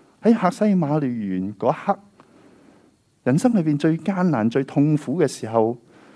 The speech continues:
佢冇同神去禱告話，「喂，神啊，我幫你做咗好多嘅嘢㗎咯喎，我過去都接受你嘅差，不過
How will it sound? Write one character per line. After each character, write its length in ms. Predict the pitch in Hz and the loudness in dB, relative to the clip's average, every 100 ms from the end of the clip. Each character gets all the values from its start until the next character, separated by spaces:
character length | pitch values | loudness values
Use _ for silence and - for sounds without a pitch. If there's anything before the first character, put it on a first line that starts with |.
| _ | _
佢 100 | - | 2
冇 200 | 180 165 | 4 4
同 220 | - 113 | 2 0
神 140 | 120 123 | 0 0
去 60 | 151 | 0
禱 200 | 151 156 | 0 -2
告 140 | 156 147 | 0 2
話， 180 | 131 - | 2 0
「喂， 100 | 185 | -4
神 240 | 180 123 156 | -2 0 2
啊， 140 | 151 | 2
我 160 | 143 170 - - | 2 0 -2 -2
幫 160 | 208 180 | 2 2
你 40 | |
做 180 | 147 139 | 2 0
咗 80 | 190 | -2
好 340 | - 107 160 | -2 -2 2
多 100 | 190 | 2
嘅 80 | 175 | 2
嘢 200 | 139 139 | 2 2
㗎 100 | 151 | 2
咯 80 | 151 151 147 | 2 2 0
喎， 0 | |
我 40 | 143 | -2
過 240 | 151 151 | 0 2
去 100 | 156 | 2
都 100 | 156 | -2
接 140 | 190 160 | -2 0
受 200 | 120 139 | 2 2
你 60 | |
嘅 60 | 156 | 0
差， 140 | - 165 170 - - - | -2 -2 -2 -8 -10 2
不 100 | 226 | 4
過 340 | 190 180 | 6 6